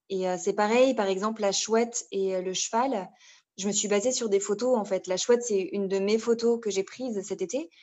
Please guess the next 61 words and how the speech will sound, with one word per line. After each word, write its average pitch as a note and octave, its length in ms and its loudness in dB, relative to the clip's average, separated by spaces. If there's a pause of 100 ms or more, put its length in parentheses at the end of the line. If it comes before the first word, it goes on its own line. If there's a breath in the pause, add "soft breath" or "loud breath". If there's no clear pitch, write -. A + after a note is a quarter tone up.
(160 soft breath)
Le G3 100 4
cheval, A#3 240 2
c'est A3+ 120 -2
une G3+ 80 -4
photo G#3 220 -2
que G#3+ 60 0
j'ai G3+ 80 0
trouvée G#3 260 -2
sur, G3+ 260 -6
euh, F#3 180 -4
Internet. F#3 380 -8 (720 soft breath)
Et, F#3+ 220 2
euh, F3 760 -4 (380)
et F3+ 180 -2
je F3+ 100 -4
cherche F#3 260 -2
vraiment A3+ 240 0
la C#4+ 100 2
photo A#3 220 0
qui A#3 180 -4
va F#3+ 120 0
m'inspirer A3 800 0 (320)
et F#3+ 80 -8
qui F#3 100 -10
va F#3+ 100 2
me F#3+ 120 -2
faire A#3+ 200 2
ressentir A#3+ 480 0
quelque G#3+ 160 0
chose A3 160 0
en G3+ 80 -2
particulier. G3+ 840 -4
Et F#3+ 180 -2
à F3+ 60 -4
chaque G3+ 200 -6
fois A#3+ 120 0
que A3 80 -6
je F#3+ 80 -6
veux G3 120 -4
peindre, A3+ 420 -4 (380)
j'ai G3 240 4
la B3+ 120 4
photo A#3 260 -2
en G#3 80 -2
face G3+ 180 -4
de G3 80 -2
moi A#3+ 520 -2
et G#3 300 -2
heu, F#3 180 -4
le F#3 140 -10
fait G#3+ 180 -6
de G3 80 -10
la, F#3 340 -6
de F#3 120 -2
voir A3 240 0
la G#3 80 0
même G3 160 -2
photo G#3+ 300 -4
encore G3 280 -4
et F#3+ 80 -6
encore, G3 360 -6